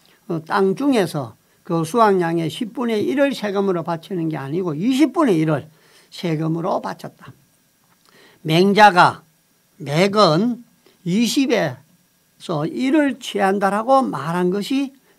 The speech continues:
바로, 어, 이것을, 어, 명백하게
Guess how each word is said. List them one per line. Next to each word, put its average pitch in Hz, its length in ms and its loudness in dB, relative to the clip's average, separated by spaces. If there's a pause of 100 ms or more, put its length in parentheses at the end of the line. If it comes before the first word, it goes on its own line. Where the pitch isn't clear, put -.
바로, 135 440 -8 (500)
어, 151 120 -8
이것을, 190 640 -4 (440)
어, 156 40 -6
명백하게 226 840 -6